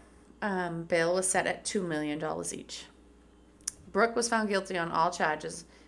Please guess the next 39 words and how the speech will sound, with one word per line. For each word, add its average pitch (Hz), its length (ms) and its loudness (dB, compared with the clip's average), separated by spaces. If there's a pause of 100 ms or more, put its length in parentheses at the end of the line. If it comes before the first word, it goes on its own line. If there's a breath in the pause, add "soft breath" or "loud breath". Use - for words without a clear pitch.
(140 loud breath)
and 165 280 -2
she 202 180 -2
received 190 360 -4
a 180 40 -4
life 165 180 0
sentence 160 440 -4
with 165 100 -8
no 151 140 -2
parole. 165 340 -4 (920 loud breath)
And 190 420 -2 (200)
when 170 180 0
they, 160 220 -2
you 190 120 -4
know, 160 100 -2
asked 160 320 2
her, 165 60 -2
like, 165 200 -4
"What, 180 260 0
like, 170 240 -2
what? - 320 -10 (100)
Like, 190 160 -6
what 214 200 -4
were 208 60 -6
you 196 100 -2
doing? 156 320 -4
Why 165 180 0
would 170 160 -4
you 165 160 -6
do - 20 -2
this?" 156 260 -4
She 175 240 -6
told 170 300 -2
them 165 120 -4
that 160 120 -6
she 175 160 0
had 170 140 2
faked 165 240 2
a - 40 -6
pregnancy 202 600 0